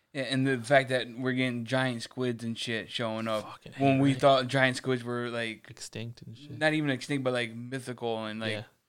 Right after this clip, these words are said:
Speaker 1: like, the Kraken and shit like that. Th-, those are fairy stories and story, you know, we don't, that's just storytelling from back in the day.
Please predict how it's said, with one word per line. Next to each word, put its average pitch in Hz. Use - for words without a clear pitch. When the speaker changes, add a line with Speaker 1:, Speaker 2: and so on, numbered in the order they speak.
Speaker 1:
like, 113
the 107
Kraken 131
and 113
shit 127
like 120
that. 120
Th-, 131
those 147
are 117
fairy 147
stories 123
and 113
story, 131
you 120
know, 113
we 123
don't, 123
that's 127
just 117
storytelling 123
from 117
back 117
in 117
the 113
day. 120